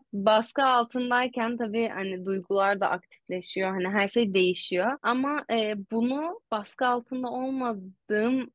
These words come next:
ha-, zamandaki düşündüğümü bütün hayatıma yaymaya çalışıyorum. Yani umuyorum bunu yapabilirim. E, geliştiğimi de hissediyorum. Umuyorum gelişiyorumdur yani. Baskıyı hissetmiyorum dersem yalan olur. Baskıyı hissediyorum.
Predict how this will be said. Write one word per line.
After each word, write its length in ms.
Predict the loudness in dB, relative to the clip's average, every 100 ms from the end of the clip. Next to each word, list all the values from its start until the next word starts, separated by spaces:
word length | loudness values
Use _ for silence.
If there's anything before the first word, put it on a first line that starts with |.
| -16
ha-, 380 | -4 -2 0 -2
zamandaki 840 | -4 -2 -2 -2 -2 -4 -4 -6
düşündüğümü 800 | -6 -4 -4 -2 -2 0 -2 -4 -10 -20 _ _
bütün 260 | -2 2 2
hayatıma 480 | 4 4 2 0 -4
yaymaya 380 | -2 -4 -4 -6
çalışıyorum. 640 | -8 -10 -4 -2 0 0
Yani 140 | -2 2
umuyorum 580 | 4 6 6 4 2
bunu 120 | 0 0
yapabilirim. 640 | -2 -2 -2 -2 -2 -6 -6
E, 60 | -2
geliştiğimi 680 | 2 2 2 -2 -2 0 0
de 80 | -2
hissediyorum. 880 | -4 -4 -2 2 2 2 0 -6 -10 -8
Umuyorum 380 | -4 -2 -2 -2
gelişiyorumdur 720 | -4 -6 -6 -2 -2 -2 -4 -4
yani. 400 | -4 -2 -4 -6 -10 -16 _
Baskıyı 600 | 0 0 -6 -2 2 6
hissetmiyorum 760 | 6 4 2 2 2 2 4 4
dersem 340 | 4 2 0
yalan 340 | 2 2 0 -2
olur. 320 | -4 -4 -4
Baskıyı 380 | -4 -4 -8 -8
hissediyorum. 800 | -10 -6 -2 2 2 0 -2